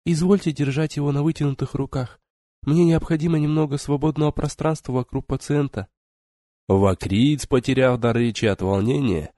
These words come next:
осторожно протянул к ней малыша. Айлани вызвала око целителя и прошептала слова заклинания.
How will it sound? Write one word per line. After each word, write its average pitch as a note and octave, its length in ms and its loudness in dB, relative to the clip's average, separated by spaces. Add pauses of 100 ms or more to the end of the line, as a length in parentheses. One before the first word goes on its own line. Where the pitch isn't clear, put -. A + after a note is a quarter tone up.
(260)
осторожно B2 640 0
протянул B2 460 2
к - 80 -10
ней A#2+ 160 0
малыша. G#2+ 580 -2 (500)
Айлани F#2 440 -2
вызвала C3+ 420 2
око C3+ 220 0
целителя C#3 520 -2
и F2+ 60 -2
прошептала B2+ 640 -4
слова G#2+ 300 -2
заклинания. G2+ 720 -6